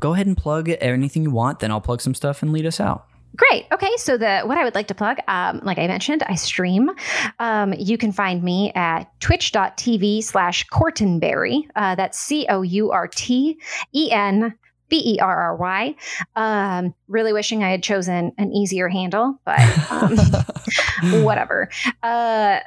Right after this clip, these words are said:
Speaker 2: and you can also hear my voice in the video games Pyre by Supergiant Games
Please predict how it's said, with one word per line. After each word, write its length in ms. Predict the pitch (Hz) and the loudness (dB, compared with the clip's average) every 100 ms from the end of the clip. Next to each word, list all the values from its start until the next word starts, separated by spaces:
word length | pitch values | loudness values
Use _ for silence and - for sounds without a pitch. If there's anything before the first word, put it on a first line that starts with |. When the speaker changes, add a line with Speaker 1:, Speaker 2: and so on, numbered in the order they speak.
| - - | -12 -4
Speaker 2:
and 760 | 247 233 226 220 208 196 196 185 | 0 2 2 2 2 2 -2 -4
you 500 | 196 185 202 202 196 | -6 -4 -2 -2 0
can 200 | - 202 | -2 2
also 420 | 214 220 254 226 | 2 2 -2 -2
hear 560 | 214 214 214 196 196 - | -4 -4 0 2 2 0
my 380 | 190 175 175 175 | -2 0 0 -2
voice 520 | 170 180 180 202 - | -2 -2 -2 -4 -4
in 160 | 208 196 | 0 2
the 80 | 190 | 2
video 400 | 175 190 185 180 | -2 -4 -2 -2
games 540 | 180 180 175 170 - - | -2 -2 0 -2 -4 -2
Pyre 580 | - 196 233 302 349 - | 0 0 2 0 -2 -2
by 80 | 302 | -4
Supergiant 580 | - 302 302 302 285 | -4 -6 -6 -4 -4
Games 320 | 277 294 285 | -2 -2 -4